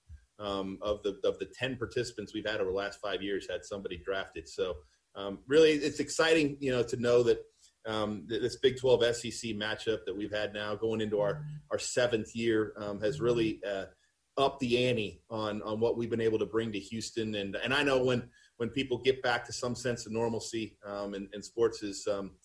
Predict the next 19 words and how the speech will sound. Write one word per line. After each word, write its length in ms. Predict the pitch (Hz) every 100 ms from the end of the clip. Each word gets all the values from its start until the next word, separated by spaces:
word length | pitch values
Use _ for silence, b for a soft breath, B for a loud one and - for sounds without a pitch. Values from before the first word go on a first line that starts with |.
| b b -
is, 260 | 104 95
is 120 | 107 90
being 180 | 117
played 280 | 110 117 113
live 240 | 107 110 104
in 60 |
action, 380 | 104 107 - 107
you 60 | 107
know, 40 |
that's 200 | 135 -
something 260 | 135 127 113
that 260 | 107 107 -
I 60 |
know 180 | 113 123
people 340 | 117 113 107 101
will 120 | 101
gravitate 580 | 104 98 95 101 98 -
towards, 380 | 104 98 -
um, 180 | 101 95